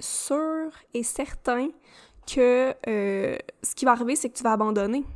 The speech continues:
T'as déjà comme programmé ton cerveau au dé-, au départ de te dire, « Ben moi, j'abandonne tout le temps, c'est sûr que je vais abandonner, donc je vais abandonner. » Fait que si tu veux créer les choses un peu différemment, il faut que tu changes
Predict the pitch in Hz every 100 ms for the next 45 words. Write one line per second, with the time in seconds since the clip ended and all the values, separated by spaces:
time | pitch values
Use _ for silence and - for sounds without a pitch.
0 | - - 247 214 240 262 294 330 226 226
1 | 254 254 240 277 269 240 220 277 262 214
2 | - 226 226 226 226 277 262 202 220 240
3 | 269 233 220 220 254 233 214 202 214 214
4 | 190 - 226 269 220 233 240 220 214 202
5 | 196 196 240 240 233 226 226 220 214 202
6 | 240 - _ - - - - _ 240 -
7 | 554 - 269 330 - 320 294 247 285 320
8 | 311 233 262 233 - 262 240 277 320 339
9 | - - - - 349 370 339